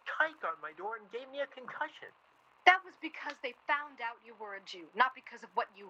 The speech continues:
Speaker 2: wrote. A little Brooklyn Jew living with a good, unmarried New England girl? I can just imagine how that meeting must have gone.
Speaker 1: Julia isn't some innocent little girl.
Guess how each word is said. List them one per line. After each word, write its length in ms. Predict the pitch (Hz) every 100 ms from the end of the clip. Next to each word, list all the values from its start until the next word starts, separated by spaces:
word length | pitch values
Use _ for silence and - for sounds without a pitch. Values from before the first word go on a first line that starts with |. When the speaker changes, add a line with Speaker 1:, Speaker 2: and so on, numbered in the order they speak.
| 175
Speaker 2:
wrote. 400 | 196 175 170 - _ _ _ - 247
A 20 |
little 220 | 240 220 -
Brooklyn 480 | 233 254 226 226 196
Jew 320 | 202 214 240
living 240 | 208 208
with 160 | 208 202
a 80 | 190
good, 240 | 196 220 220 208
unmarried 720 | 214 208 202 196 202 202 202 196
New 160 | 202
England 400 | 190 208 214 220
girl? 320 | 247 262 285 - _ _ -
I 240 | 247 302 285 226
can 80 |
just 240 | 208 208 220
imagine 400 | 220 226 220 196 202
how 80 | 208
that 160 | 247 214 190
meeting 240 | 180 175
must 160 | 175 -
have 140 | 170
gone. 320 | 180 165 170 196 _ _ _ -
Speaker 1:
Julia 460 | 214 262 233 196 165
isn't 340 | 175 175 175 170 _
some 280 | - 175 160 143 - -
innocent 460 | 165 175 - 151 143
little 240 | 143 139 123
girl. 320 | 135 123